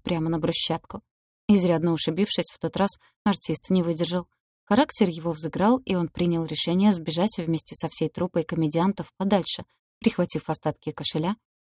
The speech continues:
выданного в качестве аванса. Совесть мучила артиста, требуя отказаться от уговора и вернуть деньги, а урождённая жадность заставляла его в очередной раз после исчезновения возвращаться на свою «работу» и самому искать встреч под видом Эстебана Креди.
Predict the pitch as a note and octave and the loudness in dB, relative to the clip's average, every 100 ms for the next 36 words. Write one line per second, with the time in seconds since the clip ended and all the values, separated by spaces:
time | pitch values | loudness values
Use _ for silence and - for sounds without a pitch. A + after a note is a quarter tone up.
0 | - G#3 F3+ F#3+ A#3+ B3+ - E3 - - | 2 4 6 8 8 8 4 -4 -6 -6
1 | - D#3+ D#3 D3+ - - _ _ _ _ | 0 2 2 0 -2 -6 _ _ _ _
2 | - - E3 - F#3+ G3+ - F3+ E3 - | -8 -2 -2 0 2 4 4 0 -2 -4
3 | E3+ - E3+ _ _ - F#3+ E3+ E3 - | -6 -6 -10 _ _ 2 2 4 0 0
4 | F3 E3 - D#3 D#3+ E3 D#3+ A3 F#3+ D#3 | 0 0 0 -2 -2 0 2 4 4 2
5 | E3 E3 - E3 E3 E3+ - _ - A3+ | -2 -2 -4 -2 0 -2 -6 _ 4 8
6 | G3+ F#3 E3 E3+ E3 D#3+ D#3 D#3 G#3+ - | 8 6 2 0 0 -2 -2 0 -2 0
7 | F#3+ E3+ - D#3+ F#3 G#3 G#3 E3+ D#3 - | -2 -2 -4 0 2 4 2 0 -6 -6
8 | F3 G#3+ C#4+ A#3 G3+ - _ _ - F3+ | 0 6 8 6 2 -2 _ _ -2 0
9 | F#3 D#3+ - E3 E3 F3 A3+ F#3 D#3+ D#3 | 2 0 0 2 2 8 8 8 2 -2
10 | D#3+ - E3+ F3 E3 - E3 E3+ - _ | -2 -2 -2 0 0 0 0 0 -6 _
11 | _ - G#3+ F#3+ D3+ D#3+ D#3+ A3 B3 _ | _ 4 6 6 4 0 0 -2 -2 _
12 | _ - A3+ - E3+ E3 A3+ - E3 - | _ 4 4 6 0 4 4 4 -4 -8
13 | - E3 E3 - A3 D#3 D#3 E3 D#3+ - | -6 -2 -2 0 0 0 -2 0 -2 -4
14 | E3 D#3+ E3 E3 D3+ E3 | -2 -2 -2 -2 0 -2